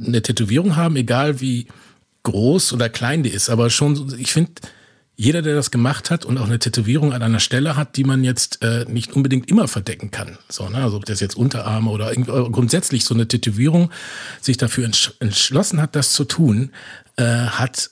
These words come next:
eine richtig große Entscheidung für sich mal getroffen. Etwas zu manifestieren in einer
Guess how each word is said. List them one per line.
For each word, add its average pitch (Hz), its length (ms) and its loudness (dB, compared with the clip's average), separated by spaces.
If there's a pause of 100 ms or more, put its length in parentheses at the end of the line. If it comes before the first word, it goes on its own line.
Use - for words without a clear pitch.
(120)
eine 120 240 0
richtig 156 380 -4
große 131 340 -2
Entscheidung 117 460 0
für 113 100 -2
sich 95 220 -2
mal 92 160 -6
getroffen. - 440 -10 (400)
Etwas - 580 -2 (380)
zu - 180 0
manifestieren 107 760 0
in 127 80 0
einer 110 300 -2